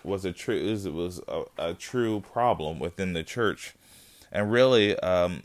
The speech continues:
and really caused people to, to, to fall away. Let's look at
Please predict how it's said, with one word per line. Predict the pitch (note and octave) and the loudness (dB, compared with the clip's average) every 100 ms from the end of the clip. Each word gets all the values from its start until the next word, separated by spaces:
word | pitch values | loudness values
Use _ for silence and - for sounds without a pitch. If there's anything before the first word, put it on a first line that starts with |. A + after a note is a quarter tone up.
| - | -10
and | G2 | -2
really | A#2+ A#2 | 4 4
caused | G#2+ B2 A#2+ A2+ | 4 6 6 6
people | - F#2+ D2+ D#2+ - - | -2 -2 -2 -4 -6 -8
to, | G#2+ D2+ | -4 -4
to, | - F#2 - | -2 -2 -2
to | G2+ | -10
fall | - G2+ F#2 F#2+ | 0 4 6 6
away. | G#2+ G2 F2 - _ _ - - - _ _ _ _ - | 6 4 2 -10 _ _ -20 -20 -20 _ _ _ _ -4
Let's | C#3 G3+ | -2 0
look | F#3 | 4
at | C#3+ | 2